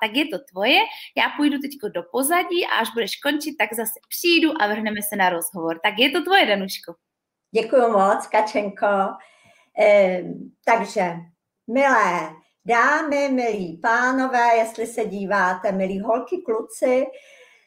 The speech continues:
Speaker 2: eh, samozřejmě iStory. Já, když jsem přišla do Mary Kay, tak jsem vlastně ani vůbec nevěděla, když se říkalo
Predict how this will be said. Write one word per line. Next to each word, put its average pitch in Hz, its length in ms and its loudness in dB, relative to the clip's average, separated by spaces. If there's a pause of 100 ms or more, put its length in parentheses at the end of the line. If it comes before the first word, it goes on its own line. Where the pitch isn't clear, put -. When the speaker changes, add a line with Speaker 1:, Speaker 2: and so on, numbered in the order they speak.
(160)
Speaker 2:
eh, 202 540 6 (180)
samozřejmě 180 1080 -2 (240)
iStory. 175 800 0 (380)
Já, 190 260 2
když 196 200 -4
jsem 247 220 -4
přišla - 440 -2
do 233 140 2
Mary 214 260 2
Kay, 220 360 4
tak 208 180 0
jsem 220 160 -2
vlastně 214 340 2
ani 247 240 2
vůbec 262 380 0
nevěděla, 226 500 4
když 214 220 -4
se 226 200 0
říkalo 233 340 2